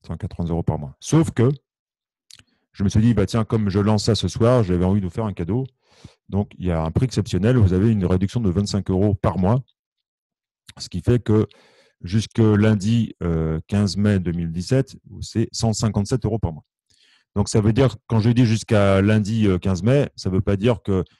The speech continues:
c'est cent cinquante-sept euros et que lundi quinze mai, vous payez cent quatre-vingt-deux. C'est que si vous inscrivez maintenant, vous paierez toujours cent cinquante-sept euros au lieu de cent quatre-vingt-deux. Enfin, au lieu des huit cent quarante-six euros par mois, vous paierez que cent cinquante-sept euros par mois jusqu'à ce que vous arrêtiez,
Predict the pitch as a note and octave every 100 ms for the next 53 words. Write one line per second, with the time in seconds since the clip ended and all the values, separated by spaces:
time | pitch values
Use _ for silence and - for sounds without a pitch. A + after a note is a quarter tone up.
0 | _ _ - F#2+ A2+ A#2 G#2+ G#2+ G#2 G2
1 | F#2+ A2+ C#3 - G#2 G#2+ G2+ G2+ G2 G2+
2 | F2 B2+ C3 G2+ G#2+ A2+ F#2 G2 - A2
3 | G2+ D2 - E2 - - G#2 G#2 A#2 G#2+
4 | - G#2+ G#2+ F#2 - B2 C#3+ - _ _
5 | _ _ _ _ - F2 G2+ G2+ F#2+ C#3
6 | - _ _ - G#2+ B2 B2 A2 G#2 F#2+
7 | G2 F#2+ A2+ - _ G2 F2 A#2+ B2 -
8 | F#2+ G2 F2+ F2 - F#2+ F#2 - F2+ G2+
9 | G#2+ A#2+ A#2+ G#2+ G2+ A2+ A#2+ A#2 A2 G#2
10 | G2 G2 F#2+ F2 F#2 B2+ G#2 - F2+ A2+
11 | F#2 E2+ G2+ F#2+ F#2 F#2 F2+ G#2+ _ F#2+
12 | F#2 A2 A2 E2+ F2 D3 - _ _ -
13 | F#2 F2 A2+ A#2+ F#2 F2 E2 E2+ - B2+
14 | A#2+